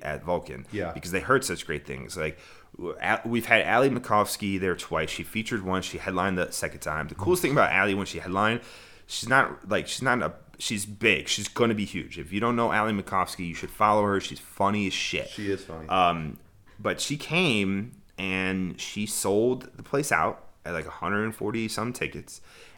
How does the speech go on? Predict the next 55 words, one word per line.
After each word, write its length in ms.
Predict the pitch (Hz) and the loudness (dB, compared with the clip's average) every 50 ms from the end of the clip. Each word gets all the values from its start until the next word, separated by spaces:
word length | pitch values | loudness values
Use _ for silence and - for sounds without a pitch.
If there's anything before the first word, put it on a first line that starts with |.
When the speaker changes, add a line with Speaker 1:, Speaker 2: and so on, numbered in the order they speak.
| - | -12
Speaker 1:
And 100 | - 92 90 | -6 -6 -4
when 60 | 87 | -4
she 180 | - - 151 | -4 -4 -4
came 260 | 156 - - 165 151 147 | -4 -2 0 2 4 4
up 160 | 135 135 147 | 4 6 6
on 140 | 127 127 123 | 6 6 4
stage, 380 | - - 120 113 104 87 92 90 | 4 4 6 6 4 2 2 0
there 100 | 98 104 | 2 4
were 100 | 120 110 | 4 2
people 260 | - - 113 104 104 | 2 -2 -4 -4 -2
going, 340 | 101 101 90 87 85 82 80 - - - - - - - - - - | -2 0 0 0 0 -2 -4 -6 -12 -20 -20 -20 -20 -20 -12 -6 -4
"Ali," 640 | 143 135 131 123 117 117 113 117 123 139 147 143 - - - - - - | -2 -2 0 -2 -2 -2 -4 -4 -4 -4 -6 -6 -10 -18 -20 -20 -10 -6
eh, 200 | 131 127 123 - - | -4 -4 -4 -4 0
they 80 | 113 120 | 2 2
were, 100 | 131 113 | 2 4
like, 240 | 113 120 113 - - | 2 2 2 0 -2
calling 360 | - - 131 131 135 135 120 | 0 2 4 4 6 4 4
her 80 | 113 | 2
name 300 | 101 101 107 120 131 120 | 2 2 2 4 4 4
out. 140 | 104 87 87 | 4 4 4
It 40 | 87 | 2
was 100 | 87 87 | 2 2
the 60 | 90 87 | 0 0
Speaker 2:
Wow. 60 | - | 2
Speaker 1:
coolest 320 | - 180 175 170 - - - | 4 6 6 8 6 6 0
fucking 240 | - - 202 87 | -2 -2 -2 -2
thing 200 | 78 95 92 87 | -4 -2 -2 -2
I 40 | 85 | -4
saw 200 | 80 - 98 90 | -4 -2 -2 -2
in 60 | 85 | -2
the 60 | 78 73 | -2 -4
world. 360 | 76 76 69 64 65 67 - | -4 -4 -4 -6 -8 -8 -6
Like, 220 | 78 80 76 73 - - - - - - - - 90 | -4 -4 -4 -6 -12 -18 -20 -20 -20 -14 -12 -10 -6
for 260 | - - 120 107 - | 2 4 6 6 6
a 120 | - 104 | 4 0
young 400 | 95 92 95 117 120 135 147 143 | -2 0 0 2 2 2 2 0
comedian 840 | 139 - 123 117 113 110 107 104 98 98 95 95 95 92 92 90 87 - - - - _ _ - | 0 -4 -6 -2 -2 0 0 0 0 0 0 0 0 -2 -2 -4 -6 -12 -20 -20 -20 _ _ -8
who 100 | - 104 | -6 -2
doesn't 320 | 95 107 104 123 131 120 | 2 2 2 2 2 -2
really 200 | 113 110 113 92 | 0 0 -2 -2
headline 460 | - - - 107 104 107 85 104 98 90 | -4 -4 -4 -4 -2 -2 -2 -2 -2 -2
that 140 | 87 92 - | -4 -4 -2
often, 320 | 80 85 82 82 - 90 85 | -2 -4 -4 -4 -6 -8 -8
and 80 | 80 78 | -8 -8
she's 100 | - - | -8 -6
kinda, 200 | - 110 110 104 | -4 -2 -2 0
like, 260 | 101 98 90 82 - - - | 0 0 -2 -2 -4 -10 -8
on 140 | 92 90 | -8 -8
the 80 | - - - | -8 -8 -2
up 220 | - 95 - - | -2 -2 -2 -2
and 100 | 85 85 | -6 -4
up 200 | 80 82 78 73 | -4 -6 -6 -4
right 180 | 69 71 71 69 | -6 -6 -4 -4
now, 220 | 71 73 76 - | -4 -2 -2 0
Speaker 2:
Mm-hmm. 220 | 135 131 127 120 | 0 0 0 0